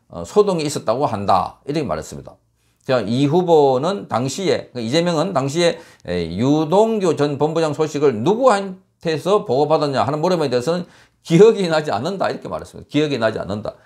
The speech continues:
그래서 이재명은 자기에게 불리한 거는 기억이 나지 않는다, 잘 모르겠다. 특히 뭐 배임 혐의와 관련해서는, 어, 말을 여러 차례 바꾸고 있습니다. 자기가 처벌받을 것 같으니까.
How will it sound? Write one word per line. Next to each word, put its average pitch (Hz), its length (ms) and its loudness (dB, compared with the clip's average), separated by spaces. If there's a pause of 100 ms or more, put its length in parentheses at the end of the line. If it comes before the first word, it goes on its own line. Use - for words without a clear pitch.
(160)
그래서 170 220 -6
이재명은 156 580 0
자기에게 185 460 2
불리한 208 320 0
거는 147 220 -2 (260)
기억이 160 300 0
나지 139 180 0
않는다, 113 380 0
잘 107 180 0
모르겠다. 117 640 -4
특히 170 400 -8
뭐 - 220 0
배임 143 280 2
혐의와 185 280 0
관련해서는, 123 640 -2 (260)
어, 73 340 -10
말을 131 360 0
여러 127 240 4
차례 185 200 -2
바꾸고 131 360 -2
있습니다. - 320 -12
자기가 151 280 -2
처벌받을 160 440 -4
것 127 120 -6
같으니까. 85 500 -10